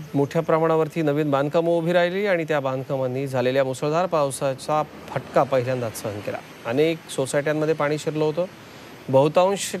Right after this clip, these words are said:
ठिकाणी अजूनही वीज पुरवठा सुरळीत होऊ शकलेला नाही. वांगणी, बदलापूर आसपासच्या ग्रामीण भागाला पावसानं काल प्रचंड झोडपून काढल्यानंतर आत्ता सध्या अनेक ठिकाणी चिखल,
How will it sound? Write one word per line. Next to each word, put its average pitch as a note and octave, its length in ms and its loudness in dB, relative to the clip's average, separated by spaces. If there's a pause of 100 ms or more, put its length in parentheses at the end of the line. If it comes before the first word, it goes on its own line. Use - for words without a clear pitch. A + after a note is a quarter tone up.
ठिकाणी E3 320 4
अजूनही D3+ 840 0 (100)
वीज C#3 400 -2
पुरवठा D3+ 520 0
सुरळीत D3 460 -2 (120)
होऊ C3+ 160 -2
शकलेला A#2 440 -2
नाही. G2 240 -8 (720)
वांगणी, D3+ 420 2 (240)
बदलापूर D#3+ 640 0 (140)
आसपासच्या C#3 580 -2
ग्रामीण D3 400 0
भागाला B2+ 420 0 (440)
पावसानं D3 500 2 (120)
काल C#3+ 140 0
प्रचंड F3 420 -2
झोडपून D3+ 440 0
काढल्यानंतर C3+ 840 0 (200)
आत्ता D3 340 0
सध्या B2+ 440 -2
अनेक D3 320 0
ठिकाणी B2+ 320 -2
चिखल, D3+ 440 -2